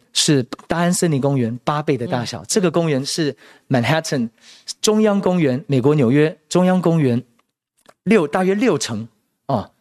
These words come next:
Speaker 1: 六成的一个大小，
Speaker 2: 嗯。
Speaker 1: 非常大。它的好处是什么？它好处第一，呃，面临气候变迁、温室效应。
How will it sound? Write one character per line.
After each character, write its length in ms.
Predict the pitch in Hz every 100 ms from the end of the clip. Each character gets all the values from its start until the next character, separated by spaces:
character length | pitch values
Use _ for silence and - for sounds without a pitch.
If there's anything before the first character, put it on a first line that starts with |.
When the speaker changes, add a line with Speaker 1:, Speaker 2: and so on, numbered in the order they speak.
| _ -
Speaker 1:
六 200 | 180 147
成 180 | 120
的 80 | 107
一 60 | 110
个 80 | 113
大 160 | 123
小， 160 | - 85
Speaker 2:
嗯。 60 | 139 - _ -
Speaker 1:
非 180 | 156 160
常 220 | 127 120
大。 180 | 120 - - -
它 120 | - 185
的 60 |
好 160 | 160 127
处 160 | 180
是 140 | 151 127
什 100 | 110
么？ 80 | 104
它 80 |
好 100 | 143
处 140 | 123 139
第 220 | 165 160
一， 100 | 170 - - - -
呃， 280 | 131 113 170
面 200 | 180 170
临 200 | 127 123
气 200 | 135 165
候 80 | 147
变 180 | 143 139
迁、 340 | 123 135 131 -
温 180 | 156 180
室 160 | 170
效 240 | - 151 139
应。 160 | 123